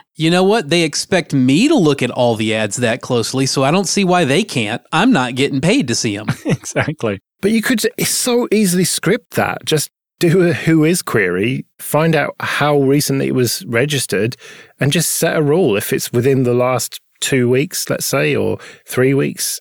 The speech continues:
Speaker 1: Oh, sure. For, for, for that one particular metric, yes. But I'm saying that's not sufficient either.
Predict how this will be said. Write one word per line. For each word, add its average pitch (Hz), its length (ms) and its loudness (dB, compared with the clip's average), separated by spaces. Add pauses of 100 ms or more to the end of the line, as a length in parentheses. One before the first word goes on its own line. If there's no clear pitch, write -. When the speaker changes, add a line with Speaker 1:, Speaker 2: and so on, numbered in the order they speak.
Speaker 1:
Oh, 285 160 4
sure. 254 340 2
For, 185 140 -2
for, 208 260 2
for 240 140 0
that 190 160 2
one 208 240 4
particular 170 460 0
metric, 151 420 0
yes. 131 240 2
But 143 100 0
I'm 214 120 2
saying 220 200 2
that's 190 200 0
not 131 180 0
sufficient 127 420 -2
either. 120 420 -2